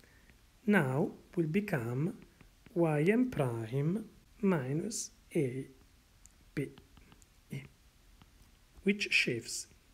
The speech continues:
to the right. Okay? Wonderful. Let us look another example where instead there is a shift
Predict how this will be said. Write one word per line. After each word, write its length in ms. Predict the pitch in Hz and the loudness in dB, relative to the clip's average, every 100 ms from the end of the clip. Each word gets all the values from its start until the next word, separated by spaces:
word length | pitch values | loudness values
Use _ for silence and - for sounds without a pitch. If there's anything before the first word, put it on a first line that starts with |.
| _ - - - - - | _ -20 -20 -20 -14 -8
to 100 | 123 | -2
the 100 | 120 | -2
right. 440 | 120 113 - - - - - _ - | -2 -6 -14 -20 -20 -20 -20 _ -4
Okay? 360 | - 190 254 - - - - - - - - - | 4 4 4 0 -12 -20 -20 -20 -20 -20 -20 -6
Wonderful. 500 | 147 127 120 113 - - - - - - - - - | -2 0 -2 -6 -12 -20 -20 -20 -20 -20 -20 -20 -2
Let 200 | 240 - | 0 0
us 160 | 320 226 | 0 2
look 280 | 175 151 - - | 2 0 -10 -8
another 340 | 170 156 143 139 | -2 0 2 0
example 680 | 135 131 220 247 143 127 180 - | 0 2 2 0 -2 -2 -4 -4
where 160 | 151 | -2
instead 600 | 147 147 - 165 139 135 | 0 -2 -4 -2 0 -2
there 340 | 151 139 147 147 | -4 -4 -2 -2
is 180 | 139 139 | -2 -4
a 80 | |
shift 680 | 135 - - 240 127 131 - | -6 -8 -4 -2 -2 -6 -6